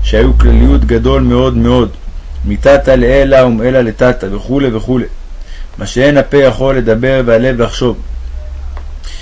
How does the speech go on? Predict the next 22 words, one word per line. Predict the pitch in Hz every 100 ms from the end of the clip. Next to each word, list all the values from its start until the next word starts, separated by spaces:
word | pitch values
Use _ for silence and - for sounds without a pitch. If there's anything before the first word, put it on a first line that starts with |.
| - -
אך | - -
גם | 120 151 147 -
מה | 123 143 147
שראינו | - 135 127 147 135
בעינינו, | 127 123 139 143 127
כמה | - 139 139
וכמה | 113 110 135 139
מעשיות | 123 113 - 127 135 127
ועניינים | 107 110 110 131 135
שהיו | 117 110
נכללים | 123 113 113 110 139 127
בכל | 104 135 131
תורה | 113 120 135
ומאמר | 127 110 120 131
שלו, | - 127 120 113 - - - - - -
היו | - 131
גם | 120 143 147
כן | - 135
חידושים | 127 120 110 104 139 135
נפלאים | 123 - 113 127 135 127
ונוראים | 113 107 127 127
מאוד, | 117 127 123